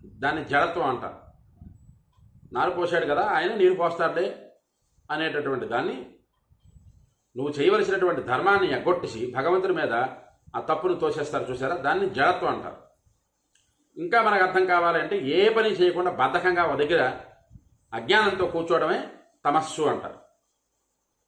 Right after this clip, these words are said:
అది మొట్టమొదట పుట్టినటువంటిది తమస్సు. అందులో రెండోది మోహము, అదే తమో మోహో అనేటటువంటి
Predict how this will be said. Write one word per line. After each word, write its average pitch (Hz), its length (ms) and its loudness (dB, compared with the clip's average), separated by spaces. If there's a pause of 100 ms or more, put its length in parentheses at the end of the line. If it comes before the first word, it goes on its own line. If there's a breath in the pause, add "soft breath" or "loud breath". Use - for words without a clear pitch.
(240)
అది 156 140 -2
మొట్టమొదట 170 640 -2
పుట్టినటువంటిది 147 640 -4 (180)
తమస్సు. 131 440 -6 (920)
అందులో 156 240 0
రెండోది 143 480 2
మోహము, 127 520 -2
అదే 190 260 0
తమో 180 360 2
మోహో 156 520 0
అనేటటువంటి 127 920 -4